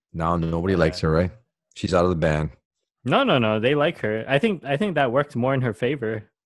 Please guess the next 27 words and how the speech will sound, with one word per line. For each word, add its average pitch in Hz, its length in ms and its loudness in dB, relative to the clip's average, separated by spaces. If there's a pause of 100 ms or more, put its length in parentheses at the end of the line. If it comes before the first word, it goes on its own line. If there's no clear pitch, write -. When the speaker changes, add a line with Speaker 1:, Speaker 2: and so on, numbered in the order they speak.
Speaker 2:
honestly. 113 600 -4 (200)
Speaker 1:
Well, 92 180 2
that, - 80 -10 (180)
that's 92 260 0
funny. 104 260 2
I 98 80 4
need 170 160 4
to 226 60 4
go 170 120 2
look 135 200 6
that 135 140 8
up 175 120 8
now. 113 200 6
That's 95 200 2
like, 123 120 0
that's - 200 0
actually 104 260 0
pretty 95 220 -2
interesting. 107 400 -4 (500)
Speaker 2:
Yeah, 120 340 -4 (140)
like, 117 240 -8
there's 131 220 -2
a 135 100 2
worldwide 131 920 0
backlash 110 760 -2
on 107 300 -6
the, 104 480 -6